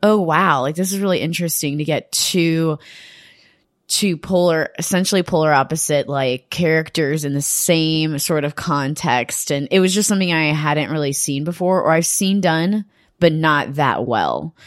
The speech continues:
Usually one's a little bit blurrier or one, like, I'm focusing on, but in this si-, situation, I could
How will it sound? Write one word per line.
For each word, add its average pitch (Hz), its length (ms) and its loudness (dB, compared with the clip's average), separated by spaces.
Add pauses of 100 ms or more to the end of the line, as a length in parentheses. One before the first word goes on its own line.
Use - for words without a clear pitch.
(140)
Usually 170 280 0
one's 151 240 -2
a 139 60 -2
little 139 140 0
bit - 160 -2
blurrier 135 720 0
or 135 120 -2
one, 143 300 -2
like, 135 200 -4
I'm 139 140 -2
focusing 147 500 -4
on, 151 120 -2
but 143 200 -2
in 151 200 0
this 147 160 -2
si-, 151 140 -2 (120)
situation, 143 560 -4
I 127 40 -4
could 131 220 -6